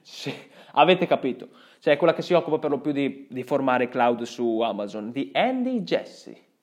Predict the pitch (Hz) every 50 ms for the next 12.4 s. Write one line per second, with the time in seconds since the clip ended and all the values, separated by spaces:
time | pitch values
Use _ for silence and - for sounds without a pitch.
0 | _ - - 220 269 302 311 320 311 - - _ _ _ - 143 120 117 - -
1 | 110 110 101 113 127 160 - 165 127 113 110 107 113 117 120 - - 175 147 98
2 | - - - - _ - 110 110 110 127 143 147 135 127 123 120 120 120 107 92
3 | 95 90 - - 65 65 87 - 120 120 117 110 110 107 107 120 117 113 - -
4 | - - - _ _ _ _ - - 113 110 110 - - 127 110 110 107 - 101
5 | 104 104 - - 120 113 107 95 - 101 87 98 90 82 80 - - - - 98
6 | 98 107 107 107 - - 85 82 92 107 123 143 156 143 - _ - _ - -
7 | - - _ _ _ _ _ _ _ _ _ _ _ - - 214 214 - 247 196
8 | - - 180 156 135 123 113 113 113 104 101 - _ _ _ _ _ _ _ _
9 | _ _ - - - 175 175 196 202 175 151 165 180 170 143 139 127 131 131 131
10 | 120 110 - - - - - - 101 95 - _ _ _ _ _ _ _ _ _
11 | _ _ _ _ _ _ _ _ _ _ _ _ _ _ _ _ _ _ - 127
12 | 127 123 95 - - - -